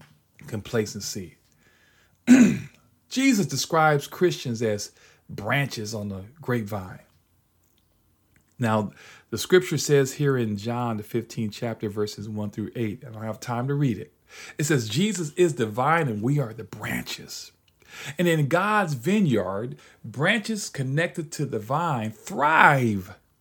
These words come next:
and produce much fruit." I want to say that one more time, that the branches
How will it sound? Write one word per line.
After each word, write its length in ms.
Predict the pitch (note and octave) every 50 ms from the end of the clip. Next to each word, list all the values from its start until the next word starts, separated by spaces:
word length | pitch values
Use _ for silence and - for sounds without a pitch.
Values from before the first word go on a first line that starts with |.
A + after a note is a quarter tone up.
| _ _ _ _ _ _ _ _ _ -
and 200 | - A#3 A#3 A3+
produce 600 | - - G3+ D#3+ C#3+ C#3 B3 C#4+ C#4 B3 - -
much 300 | D#3+ C#3 D3 - - -
fruit." 680 | - - - - D4+ E4+ D#4+ A#3 - - - - - - _ _ _ _ _ _ _ _ _ - - - - -
I 60 | -
want 140 | D4 D4+ C4
to 60 | A#3
say 160 | - - A3
that 160 | G3+ G#3 G3
one 160 | F#3+ G3+ G3+ G3
more 100 | G3+ G3
time, 480 | - - - A#3 C4 B3 G3 C#3+ B2
that 240 | C3+ B2+ A#2 A2+ - - - - - - - _ _ _ _ _ _ _ - _ -
the 100 | D#3+ D3+
branches 960 | C3 A#2+ C3+ D#3+ G3+ B3 C#4+ D#4 D4+ - - D3+ B2+ C3+ C#3 - - -